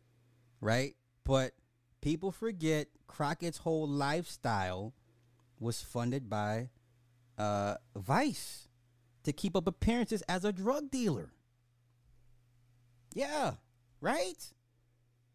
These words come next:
Crockett had wads of cash. <laughs> Crockett had a Rolex. Like, come on. <laughs>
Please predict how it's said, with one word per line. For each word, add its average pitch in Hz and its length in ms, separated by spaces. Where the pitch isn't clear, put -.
Crockett 226 320
had 220 200
wads 214 440
of 247 100
cash. 277 720
<laughs> - 720
Crockett 240 280
had 220 140
a 175 40
Rolex. 294 760
Like, 254 340
come 277 200
on. 415 320
<laughs> - 180